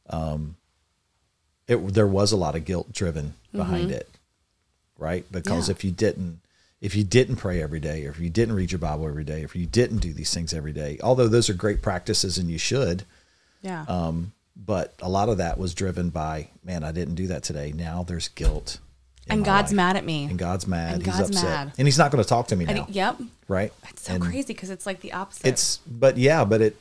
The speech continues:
Speaker 1: it's crazy. The opposites of those, those
Speaker 2: Just
Speaker 1: types of
Speaker 2: bad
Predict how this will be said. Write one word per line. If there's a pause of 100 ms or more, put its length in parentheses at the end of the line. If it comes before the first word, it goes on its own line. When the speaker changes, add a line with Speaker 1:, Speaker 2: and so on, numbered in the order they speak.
Speaker 1:
it's
crazy.
The
opposites
of (540)
those, (200)
those
Speaker 2:
Just
Speaker 1:
types
of
Speaker 2:
bad